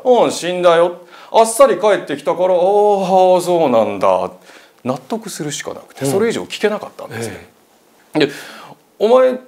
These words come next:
Speaker 1: 家大丈夫だったの？」って聞くと、彼、「うーん、いや、わかんないね」。軽い感じでそう答える。「そりゃそうか」と。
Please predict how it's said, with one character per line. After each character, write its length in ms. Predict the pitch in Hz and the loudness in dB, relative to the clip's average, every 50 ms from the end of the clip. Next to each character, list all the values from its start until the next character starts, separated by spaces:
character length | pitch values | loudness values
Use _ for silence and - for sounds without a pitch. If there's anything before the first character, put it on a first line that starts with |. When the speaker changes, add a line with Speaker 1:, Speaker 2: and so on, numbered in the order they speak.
| _ _ _ _ _ _ _ _ _ _ _ | _ _ _ _ _ _ _ _ _ _ _
Speaker 1:
家 360 | 220 220 247 269 262 247 - - - _ _ _ _ | -6 -2 0 2 2 0 -2 -8 -20 _ _ _ _
大 400 | - 170 147 202 214 254 269 247 | -16 -4 0 2 2 2 0 -2
丈 200 | 233 254 262 208 | -6 -4 -4 -4
夫 120 | 120 113 | -4 -4
だ 100 | - - | -6 -8
っ 40 | - - | -10 -12
た 80 | - 87 | -16 -16
の？」 180 | 87 - 92 - _ _ _ _ _ _ _ _ _ _ | -16 -14 -18 -20 _ _ _ _ _ _ _ _ _ _
っ 0 | |
て 80 | - 285 | -8 -8
聞 180 | - - 233 214 | -6 -6 -6 -8
く 140 | - - | -8 -6
と、 180 | - 202 175 131 | -2 -2 -2 0
彼、 260 | 120 - 170 151 135 120 | 0 -2 2 2 2 2
「う 80 | - - - - - _ _ _ _ _ _ _ _ _ _ _ _ - | 2 -2 -12 -20 -20 _ _ _ _ _ _ _ _ _ _ _ _ -8
ー 60 | 185 | -6
ん、 720 | 185 180 175 175 170 165 156 151 143 139 127 120 110 104 101 | -4 -2 -2 -2 -2 -2 0 0 0 0 0 -2 -4 -6 -10
い 40 | - - - - - - | -12 -14 -10 -8 0 0
や、 240 | 170 143 - - - - - - - _ _ _ _ _ _ - | 0 0 0 -4 -14 -20 -20 -20 -20 _ _ _ _ _ _ 0
わ 180 | - 180 226 233 | 2 2 4 4
か 120 | 208 247 | 2 0
ん 40 | 262 | 0
な 120 | 247 175 | 0 -2
い 60 | - | -2
ね」。 300 | - 82 78 - - - _ _ _ _ _ _ _ _ _ _ _ _ _ _ _ _ _ _ _ _ - | -4 -8 -12 -12 -14 -16 _ _ _ _ _ _ _ _ _ _ _ _ _ _ _ _ _ _ _ _ -2
軽 260 | - 185 190 226 220 | 0 0 2 0 -2
い 40 | 214 | -8
感 180 | 202 180 160 | -10 -12 -14
じ 80 | 135 110 | -12 -10
で 80 | 117 107 | -10 -12
そ 160 | - - 110 | -8 -8 -10
う 60 | 98 | -10
答 180 | 104 101 - - | -10 -12 -14 -16
え 40 | - | -20
る。 80 | - _ _ _ _ - _ _ | -20 _ _ _ _ -20 _ _
「そ 180 | - - - 139 | -20 -10 -6 -6
り 80 | 180 | -4
ゃ 120 | 214 208 196 | -4 -4 -6
そ 260 | - - - 190 156 | -8 -10 -8 -8 -8
う 80 | 101 - | -8 -8
か」 140 | - - - | -12 -16 -16
と。 120 | - - | -20 -20